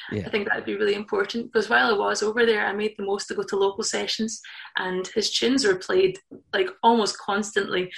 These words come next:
Speaker 2: and that was how I really built a bridge over there with the local musicians. Because every time I played a Gordon Duncan tune, people would join in with me. And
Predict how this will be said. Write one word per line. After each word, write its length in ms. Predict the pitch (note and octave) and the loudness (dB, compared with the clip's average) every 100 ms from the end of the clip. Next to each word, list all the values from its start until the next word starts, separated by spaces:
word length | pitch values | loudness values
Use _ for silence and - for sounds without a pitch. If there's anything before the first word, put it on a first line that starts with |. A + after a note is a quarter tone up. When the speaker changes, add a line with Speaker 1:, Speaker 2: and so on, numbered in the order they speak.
| - - - | -12 -12 -4
Speaker 2:
and 180 | G3 F#3+ | -2 0
that 240 | - - | 2 4
was 160 | G#3 G3+ | 4 2
how 180 | G#3+ G3 | 2 4
I 200 | - F#3+ | 4 2
really 260 | G3 G3+ F#3+ | 0 -2 -2
built 200 | - - | -2 -2
a 60 | - | -4
bridge 360 | G#3 A3+ - A3 | -2 0 0 0
over 260 | G#3+ A#3+ | 2 4
there 300 | A#3+ A#3+ A3 | 4 4 2
with 180 | G#3+ G3+ - | 0 -6 -4
the 80 | G#3 | 0
local 300 | G3+ G3 G#3 | 0 0 -2
musicians. 540 | F#3+ G3+ - B3 A#3+ - - - _ - | -2 -2 0 0 -2 -8 -18 -20 _ 2
Because 360 | F#3+ F#3 - - | 4 4 0 -4
every 160 | G#3 G#3+ | -4 -2
time 180 | G#3 F#3+ | -2 -2
I 40 | |
played 200 | F#3 F#3+ | 2 2
a 60 | F#3 | 4
Gordon 240 | F#3+ F#3 | 4 4
Duncan 320 | F#3+ G3+ A#3+ A#3 | 2 0 2 4
tune, 260 | A#3 A3+ | 4 2
people 280 | G#3+ G#3+ G#3 | 0 -4 0
would 140 | F#3+ F#3 | 2 2
join 260 | G3 F#3+ | 0 -2
in 140 | F#3 F#3 | -6 -6
with 180 | G#3 B3+ | -6 -2
me. 200 | B3+ B3+ - - - | -2 -2 -10 -6 -2
And 340 | F#3+ F#3+ F#3 | 0 -2 -4